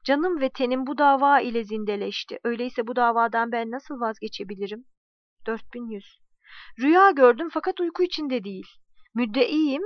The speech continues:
fakat yalancı değilim. Eğer yüz kere de benim başımı kessen, mum gibi ben daha fazla yanar,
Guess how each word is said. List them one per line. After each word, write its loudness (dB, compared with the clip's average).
fakat 2
yalancı -2
değilim. -6
Eğer 2
yüz -2
kere -4
de -2
benim -2
başımı -2
kessen, -8
mum 2
gibi -6
ben 2
daha 0
fazla 0
yanar, -2